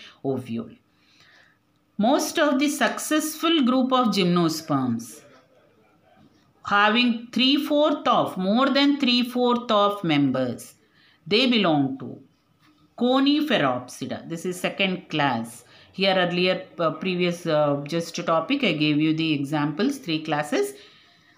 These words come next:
So Coniferopsida, that is second class of gymnosperms, they contain more than three-fourth of the gymnosperms. They are present only in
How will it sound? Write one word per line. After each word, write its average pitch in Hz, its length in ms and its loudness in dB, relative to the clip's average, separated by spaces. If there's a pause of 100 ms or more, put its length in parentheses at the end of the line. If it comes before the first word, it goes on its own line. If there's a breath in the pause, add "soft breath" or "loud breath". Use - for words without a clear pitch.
(120)
So 226 280 -4
Coniferopsida, 226 1200 2
that 180 120 -2
is 202 120 0
second 247 400 0
class - 460 -4
of 180 280 0
gymnosperms, 160 840 -2 (380 loud breath)
they 196 180 0
contain 247 720 0
more 247 360 2
than 285 200 4
three-fourth 226 560 0
of 190 200 0
the 208 120 0
gymnosperms. 131 800 -4
They 160 120 -4
are 151 40 0
present 156 540 -2
only 156 420 0
in - 200 -2